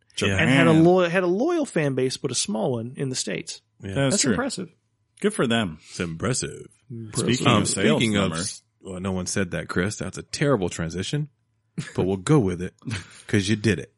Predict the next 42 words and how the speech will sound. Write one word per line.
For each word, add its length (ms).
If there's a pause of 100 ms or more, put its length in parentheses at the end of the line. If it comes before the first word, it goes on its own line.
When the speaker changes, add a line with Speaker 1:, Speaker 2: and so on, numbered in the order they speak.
(280)
Speaker 3:
You're 120
welcome. 200
Speaker 1:
Uh, 40
I'm 160
gonna 160
do, 220
like, 340
uh, 280 (120)
the 100
backwards 500
thing 280
'cause 140
I 80
like, 340
you 100
know, 120
saving 320
the 60
best 260
for 100
last 300
and 80
stuff. 300 (520)
But 280
Chris 200
was 200 (100)
alluding 380
to 80
sales, 420
and 100
that's 220
right. 240
We 120
have 140
the 80
numbers 380
for 180
M 180
P 180
D 200
for 160
September. 720